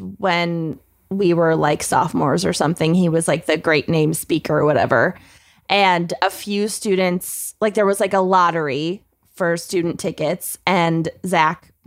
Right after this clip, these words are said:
won, and he won the, like, higher tier level ticket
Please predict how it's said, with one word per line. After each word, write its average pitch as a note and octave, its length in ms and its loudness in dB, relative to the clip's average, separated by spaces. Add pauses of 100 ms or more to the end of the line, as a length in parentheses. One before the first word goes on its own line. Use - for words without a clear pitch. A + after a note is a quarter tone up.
won, G3+ 460 0
and F#3 220 0
he G3 200 -4
won F#3 320 0
the, F3 100 0
like, E3+ 260 -2
higher F3 680 0
tier G#3 380 0
level E3 680 0
ticket E3 640 -4